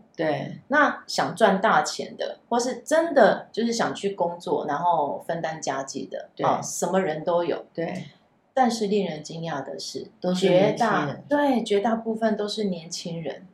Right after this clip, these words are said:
Speaker 1: 对。
Speaker 2: 我其实有时候会思考说，也许社会就真的是这么现实啦，没钱让人家看不起，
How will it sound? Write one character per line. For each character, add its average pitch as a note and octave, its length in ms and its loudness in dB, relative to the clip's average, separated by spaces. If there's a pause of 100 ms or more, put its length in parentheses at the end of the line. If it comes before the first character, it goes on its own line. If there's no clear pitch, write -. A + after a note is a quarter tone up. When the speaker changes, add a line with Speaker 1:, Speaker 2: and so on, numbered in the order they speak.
Speaker 1:
对。 D#3+ 360 -2 (1000)
Speaker 2:
我 G3 140 0
其 C#4+ 160 -2
实 - 100 -2
有 F#3 140 4
时 G3 100 0
候 G3 60 6
会 G#3 100 6
思 G3 220 0
考 F#3+ 200 -4
说， E3+ 300 -6 (720)
也 C4+ 120 2
许 C4+ 160 2
社 G#3+ 280 4
会 G#3+ 120 6
就 G3 180 2
真 F#3+ 200 2
的 E3+ 100 2
是 - 140 -8
这 F3 140 -4
么 D3 120 -4
现 - 280 -4
实 - 260 -8
啦， - 240 -10 (200)
没 G3 220 4
钱 F#3+ 300 0
让 F#3+ 80 2
人 E3+ 80 0
家 D#3+ 140 0
看 D#3 260 -4
不 D3 140 -8
起， - 320 -12